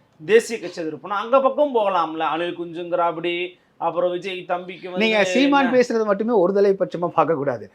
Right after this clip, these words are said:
Speaker 2: எங்கிருந்து தொடங்குச்சுன்னு பார்க்கணும்.
Speaker 1: எங்கிருந்து தொடங்குச்சு?
Speaker 2: எங்க, மிகச்சரியா நீங்க வந்து பாத்தீங்கன்னா, தொடக்கத்துல வந்து, "தம்பி, தம்பி, வரப்போறா அப்படி தம்பி, விஜய் வரப்போறா" அப்படின்னு ரொம்ப ஒரு பெருமையா ஊரெல்லாம் சொல்லிட்டு இருந்தார். விஜய் வரணும்னு சொல்லிட்டு இருந்தார். இவர் ரெண்டு பேரும் கலந்தெல்லாம் பேசியிருக்காங்க, நிறைய ஆலோசனைகள் திரு சீமான் அவர்கள்ட்ட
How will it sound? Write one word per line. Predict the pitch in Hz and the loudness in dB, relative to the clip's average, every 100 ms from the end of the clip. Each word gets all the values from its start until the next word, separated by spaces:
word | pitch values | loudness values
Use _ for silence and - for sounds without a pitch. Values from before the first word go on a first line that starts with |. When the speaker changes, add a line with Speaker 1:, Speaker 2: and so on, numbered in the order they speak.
| _ - | _ 4
Speaker 2:
எங்கிருந்து | 196 269 277 226 202 | 4 6 6 6 6
தொடங்குச்சுன்னு | 226 233 240 180 | 4 2 -2 2
பார்க்கணும். | 156 123 101 - _ | 2 2 -6 -16 _
Speaker 1:
எங்கிருந்து | 240 240 220 180 | -2 0 2 2
தொடங்குச்சு? | 175 156 151 139 | 0 -4 -4 4
Speaker 2:
எங்க, | 180 240 | 4 4
மிகச்சரியா | 175 151 160 175 285 226 240 | 0 -2 2 4 6 6 6
நீங்க | 214 185 | 6 2
வந்து | 185 | 0
பாத்தீங்கன்னா, | 190 160 151 151 220 190 | 0 0 0 0 0 2
தொடக்கத்துல | 185 208 214 196 | 2 4 2 4
வந்து, | 185 | 2
"தம்பி, | 185 175 208 190 | 2 0 0 0
தம்பி, | 180 185 175 | 2 4 4
வரப்போறா | 156 180 185 | 4 2 4
அப்படி | 165 156 | 2 2
தம்பி, | 143 151 156 | -2 -2 -4
விஜய் | 139 180 | 0 2
வரப்போறா" | 165 151 156 | 2 0 0
அப்படின்னு | 151 147 190 175 | 0 0 -2 0
ரொம்ப | 156 170 180 | 0 2 2
ஒரு | 156 147 | 2 2
பெருமையா | 151 156 165 165 | 0 0 0 0
ஊரெல்லாம் | 156 170 185 | 2 2 2
சொல்லிட்டு | 170 156 143 | 2 -2 -2
இருந்தார். | 139 185 | 0 0
விஜய் | 160 185 | 2 2
வரணும்னு | 151 151 202 202 | 2 2 0 -2
சொல்லிட்டு | 160 143 | -4 -4
இருந்தார். | 123 117 101 - _ _ - | -6 -8 -10 -14 _ _ 2
இவர் | 190 | 4
ரெண்டு | 196 196 | 4 4
பேரும் | 214 | 4
கலந்தெல்லாம் | 196 185 190 196 185 | 6 4 6 4 4
பேசியிருக்காங்க, | 175 170 160 180 | 2 0 2 2
நிறைய | 185 180 190 | 2 2 4
ஆலோசனைகள் | 170 175 170 160 156 151 | 4 4 0 -2 -2 -2
திரு | 156 147 | -8 -4
சீமான் | 175 170 160 | -2 -2 0
அவர்கள்ட்ட | 156 | 0